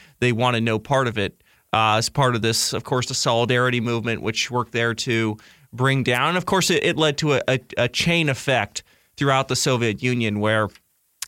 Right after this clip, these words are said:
uh, the, really the Soviet bloc started to crack up and the Soviet Union was no more within,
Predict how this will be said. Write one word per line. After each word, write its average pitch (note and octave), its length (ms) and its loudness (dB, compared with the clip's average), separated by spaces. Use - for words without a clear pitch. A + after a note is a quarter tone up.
uh, A2+ 260 2
the, C3 120 0
really D#3+ 280 2
the A#2+ 100 0
Soviet B2+ 380 0
bloc B2 340 0
started A2+ 260 -2
to A2+ 60 -4
crack A2+ 360 -2
up C#3+ 280 0
and A#2 260 0
the A2+ 60 -4
Soviet A#2 320 -2
Union A2+ 260 -2
was A2 160 -4
no G#2+ 140 -2
more A2+ 400 0
within, G#2 560 -4